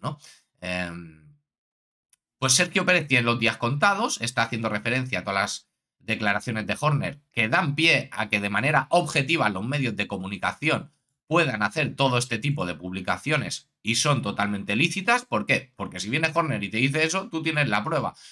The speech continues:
Otra cosa es que sepas que llevan tres años haciendo eso y que veremos, pero que parece que puede ser que Checo se quede en Red Bull. Al menos es lo que confiamos todos los hispanohablantes, ¿no? Y fijaros que decía que sería un mal jefe de equipo si no descubriera si Colapinto está disponible,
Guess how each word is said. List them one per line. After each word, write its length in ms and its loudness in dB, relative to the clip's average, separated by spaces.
Otra 240 -6
cosa 180 0
es 40 -4
que 100 -2
sepas 280 0
que 100 0
llevan 280 2
tres 200 -4
años 240 -2
haciendo 340 -2
eso 320 0
y 120 -8
que 100 0
veremos, 400 -2
pero 340 -8
que 80 -6
parece 380 -4
que 80 -4
puede 260 -6
ser 180 -6
que 100 -4
Checo 400 -6
se 260 -4
quede 200 -2
en 100 -6
Red 160 -12
Bull. 300 0
Al 120 -20
menos 280 -4
es 80 -4
lo 120 -4
que 100 -14
confiamos 420 -6
todos 140 -4
los 200 -6
hispanohablantes, 720 -6
¿no? 200 -6
Y 180 2
fijaros 360 0
que 220 2
decía 540 2
que 340 -4
sería 340 -2
un 60 -2
mal 140 0
jefe 180 -6
de 60 0
equipo 240 -2
si 120 -4
no 160 -2
descubriera 420 -2
si 120 -6
Colapinto 420 -4
está 180 -8
disponible, 680 -4